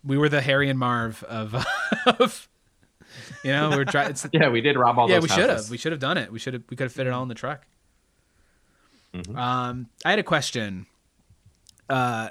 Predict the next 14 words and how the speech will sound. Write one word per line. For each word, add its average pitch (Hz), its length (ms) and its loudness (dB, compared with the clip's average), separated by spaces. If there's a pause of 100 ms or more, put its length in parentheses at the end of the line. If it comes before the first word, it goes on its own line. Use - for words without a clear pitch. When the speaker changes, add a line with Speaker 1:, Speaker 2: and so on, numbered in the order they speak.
Speaker 1:
so 202 220 2
Corey, 220 260 4
the, 196 160 2
the 190 140 -4
mac 226 220 4
and 185 80 0
cheese 165 260 2
thing 131 140 0
has 120 100 -4
always 110 200 -4
haunted 95 340 -8
you. 82 180 -10 (1600)
Speaker 2:
Yes, 107 160 0
Speaker 1:
The - 20 -8